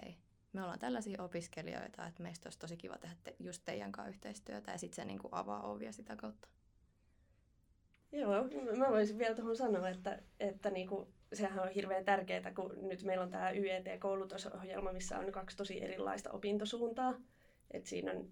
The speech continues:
Speaker 2: toi ympäristöekonomia ja sitten elintarvikeekonomia, niin että meillä on niinku VEKE ja V V alajärjestöinä, niin se on just hirveän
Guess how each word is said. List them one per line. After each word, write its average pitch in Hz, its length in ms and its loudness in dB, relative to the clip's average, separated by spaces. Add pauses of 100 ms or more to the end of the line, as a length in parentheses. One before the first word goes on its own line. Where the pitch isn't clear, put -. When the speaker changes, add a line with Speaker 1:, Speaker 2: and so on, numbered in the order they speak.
(100)
Speaker 2:
toi 185 280 0
ympäristöekonomia 196 1300 0
ja 208 80 0
sitten 208 300 -4 (200)
elintarvikeekonomia, 202 1120 2 (140)
niin 185 480 -2 (340)
että 185 240 -4
meillä 185 240 0
on 180 160 -2 (120)
niinku 180 300 -6
VEKE 196 320 0
ja 185 200 -2
V 190 240 -4
V 196 300 -2 (140)
alajärjestöinä, 202 920 0 (640)
niin 185 420 0 (120)
se - 300 -2
on 190 200 0
just 95 240 -2
hirveän 92 440 0